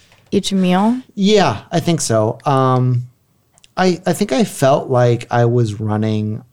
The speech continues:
Speaker 2: higher than usual, but when I looked back at my, like, like, my
Speaker 1: Numbers,
Speaker 2: Dexcom
Speaker 1: yeah.
Speaker 2: clarity, I was still in range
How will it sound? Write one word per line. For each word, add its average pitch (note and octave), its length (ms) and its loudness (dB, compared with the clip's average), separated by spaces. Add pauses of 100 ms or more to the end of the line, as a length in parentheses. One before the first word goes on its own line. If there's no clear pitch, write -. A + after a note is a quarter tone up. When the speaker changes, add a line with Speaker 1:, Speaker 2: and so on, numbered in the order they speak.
Speaker 2:
higher A#2 500 0
than E3 140 0
usual, F#3+ 600 0 (840)
but A#2 420 0
when B2 160 2
I A#2 80 2
looked A#2+ 400 -2
back B2 580 -4
at A#2+ 140 -6
my, G2+ 600 -4 (160)
like, G#2 100 -20 (460)
like, - 260 -12
my - 80 -2
Speaker 1:
Numbers, F#3 360 2
Speaker 2:
Dexcom G3+ 180 0
Speaker 1:
yeah. G3+ 120 -2
Speaker 2:
clarity, A#2+ 500 0 (440)
I - 100 -2
was C#3+ 120 0
still G#3+ 220 0
in A#2+ 120 2
range A#2 320 0